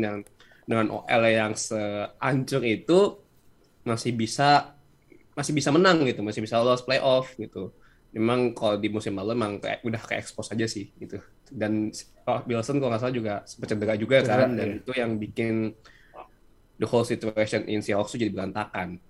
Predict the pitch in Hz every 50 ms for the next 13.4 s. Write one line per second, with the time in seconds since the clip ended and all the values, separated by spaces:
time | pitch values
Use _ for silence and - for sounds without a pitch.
0 | _ _ - - 95 101 101 98 98 98 95 - - - - _ - _ _ _
1 | _ _ - - - _ _ _ _ _ _ _ - 123 123 127 151 - 202 190
2 | 170 151 147 139 139 135 135 131 - - 147 - - 127 120 139 131 131 127 120
3 | 117 131 143 147 - 135 113 117 113 - 117 110 110 107 110 117 120 113 110 110
4 | 113 117 113 - 127 113 110 113 113 110 104 107 104 98 92 95 117 151 175 175
5 | - - - - _ _ _ _ _ _ _ _ _ _ _ - - 123 135 147
6 | 143 131 131 - - 160 170 - 143 123 110 - 117 104 104 104 104 - - _
7 | _ _ _ _ _ _ _ _ _ _ _ _ - - 120 131 120 120 117 117
8 | - 147 151 139 135 127 123 104 101 101 104 117 120 120 110 101 101 101 - 110
9 | 117 143 175 190 - - - - _ - - - 127 120 113 113 110 - - 143
10 | 151 160 165 165 165 151 - - - - 120 113 107 - 139 143 123 113 113 104
11 | 107 107 101 - - 123 113 110 107 110 104 - 113 110 104 101 95 92 101 117
12 | 127 127 - - _ - - - 98 98 95 95 95 98 98 98 98 90 - -
13 | 127 123 113 110 104 101 101 98